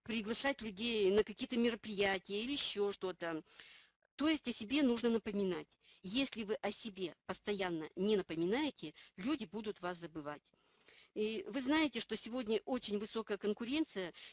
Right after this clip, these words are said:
и если вы не создадите доверие, не будете напоминать о себе, то люди вас забудут и доверие растает.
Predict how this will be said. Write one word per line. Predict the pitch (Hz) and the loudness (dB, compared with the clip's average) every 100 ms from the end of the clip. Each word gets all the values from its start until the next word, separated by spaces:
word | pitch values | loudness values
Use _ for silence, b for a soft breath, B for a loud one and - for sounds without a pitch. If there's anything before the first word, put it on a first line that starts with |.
| B | B
и | |
если | 254 277 240 269 - | 0 0 0 -4 -4
вы | 214 233 208 | -6 -4 2
не | 226 269 | 4 4
создадите | - 240 - 240 320 - 196 160 - b b | 2 -10 -6 -2 -2 -2 -6 -6 -10 b b
доверие, | 185 214 208 208 175 156 - B B | -6 -4 -2 -2 -2 -6 -10 B B
не | 220 240 | 2 4
будете | 320 277 233 | 4 0 2
напоминать | 190 185 185 196 190 180 | 2 2 2 2 2 0
о | 165 | -10
себе, | - 156 160 147 B B | -10 -6 -6 -6 B B
то | 277 269 | 0 0
люди | 262 196 | 0 -2
вас | 202 208 190 | 0 0 0
забудут | 214 294 254 247 - | -4 -2 -4 -8 -6
и | 262 285 - | -4 -4 -2
доверие | 175 185 220 214 | -4 -2 -2 -2
растает. | 170 165 - 156 151 | -4 -6 -6 -4 -6